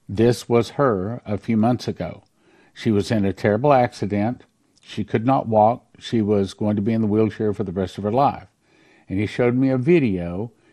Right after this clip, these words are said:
He walked over and put his arm around her and literally lifted her up by his own strength out of the wheelchair, and she started walking.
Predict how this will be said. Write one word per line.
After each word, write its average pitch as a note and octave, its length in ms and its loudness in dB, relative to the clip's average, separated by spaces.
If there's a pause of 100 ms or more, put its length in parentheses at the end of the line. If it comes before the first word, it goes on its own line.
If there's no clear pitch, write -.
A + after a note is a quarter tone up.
He - 120 -6
walked A2+ 400 2
over A#2 300 2
and G2+ 320 -4
put G#2 140 -4
his G2+ 160 -2
arm B2 240 -2
around G#2 340 -4
her A#2 120 -8
and G2+ 120 -6
literally G#2 680 -2
lifted A2+ 640 -2
her B2+ 220 -6
up G2+ 360 -6 (520)
by F#2+ 160 0
his F#2+ 220 0
own A#2 200 0
strength G#2 520 -8 (560)
out A2 200 4
of B2 60 2
the C3 60 2
wheelchair, G#2 720 0 (360)
and G2 260 -4
she A2 440 -2
started G2+ 640 -6
walking. F#2 540 -10